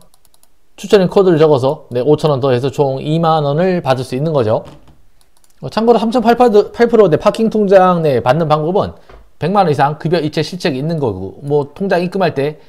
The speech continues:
급여라고 적어서 타-, 타인에서, 타행에서부터 들어오면 되고요. 당월 이예금을 이용해서 씨엠에스, 자동 납부 실적 한 건 이상 연결하면 영점오 프로 추가가 되고,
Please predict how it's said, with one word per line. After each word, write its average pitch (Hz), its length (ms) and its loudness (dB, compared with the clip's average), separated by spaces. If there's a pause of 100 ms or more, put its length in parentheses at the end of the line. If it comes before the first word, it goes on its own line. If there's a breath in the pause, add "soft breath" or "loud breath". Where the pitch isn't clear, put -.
(160 soft breath)
급여라고 170 500 2
적어서 139 480 -4 (160)
타-, 175 500 -2 (160)
타인에서, 180 540 -2
타행에서부터 156 640 -4
들어오면 147 340 -2
되고요. 120 380 -2 (340 soft breath)
당월 180 240 0
이예금을 175 380 0
이용해서 143 240 -4
씨엠에스, 170 640 -2 (400 soft breath)
자동 160 260 0
납부 156 320 -2
실적 151 320 -2
한 180 220 -6
건 180 160 -2
이상 139 240 -4
연결하면 135 320 -4
영점오 131 300 -6
프로 123 140 -8
추가가 160 240 -2
되고, 107 360 -6